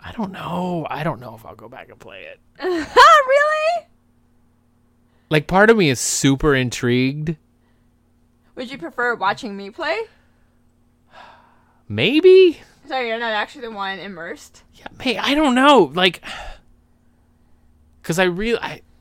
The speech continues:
Speaker 1: part of me really enjoyed what I just did.
Speaker 2: <laughs> Part of
Speaker 1: But
Speaker 2: you.
Speaker 1: part of me is, like, super stressed out by it.
Speaker 2: <laughs>
Speaker 1: You know?
Speaker 2: Part of you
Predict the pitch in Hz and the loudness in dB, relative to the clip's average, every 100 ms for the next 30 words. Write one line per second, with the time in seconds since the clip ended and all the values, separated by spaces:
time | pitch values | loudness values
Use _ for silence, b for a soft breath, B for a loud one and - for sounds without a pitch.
0 | _ _ - 170 196 226 202 151 151 120 | _ _ -4 2 2 2 -2 -2 -2 -2
1 | 110 104 110 98 92 92 - 107 98 92 | -6 -4 -4 -4 -6 -10 -10 -6 -4 -6
2 | 92 - 67 64 80 _ _ _ - 302 | -10 -14 -14 -14 -20 _ _ _ -16 -10
3 | 330 - - 180 135 120 160 160 165 160 | -10 -10 -8 -2 -2 -2 -6 -2 0 0
4 | 143 104 117 117 107 104 - - 123 131 | -4 -4 -4 -2 -4 -6 -10 -6 -4 -2
5 | 120 113 85 - - - - 101 - 90 | -2 -2 -4 -12 -20 -12 -8 -8 -8 -12
6 | 87 - - - - 349 330 262 302 - | -12 -18 -18 -14 -6 -4 -2 -2 -2 -4
7 | 131 135 151 - 190 156 | -4 2 4 4 2 -6